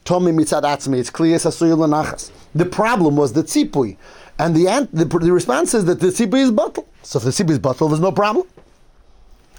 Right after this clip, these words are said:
But the, but the Kesef Mishneh brings from the Mirikurkus, and the Pirush Mashai says, because it's Mitzupe, it becomes Tohir,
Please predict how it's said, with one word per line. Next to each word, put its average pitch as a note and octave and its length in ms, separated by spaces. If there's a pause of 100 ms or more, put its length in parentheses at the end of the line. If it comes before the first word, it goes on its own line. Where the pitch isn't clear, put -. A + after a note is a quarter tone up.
(880)
But C#3+ 240
the, F3+ 140
but E3 180
the D#3+ 60
Kesef F3+ 300
Mishneh G#3+ 420
brings F3 220
from E3 180
the D#3+ 60
Mirikurkus, D3 580
and E3+ 80
the D#3+ 60
Pirush F3 160
Mashai A#3+ 340
says, G3 240 (300)
because A#3+ 400
it's C4+ 140
Mitzupe, G3+ 800
it D#3+ 200
becomes A3+ 680
Tohir, G3+ 640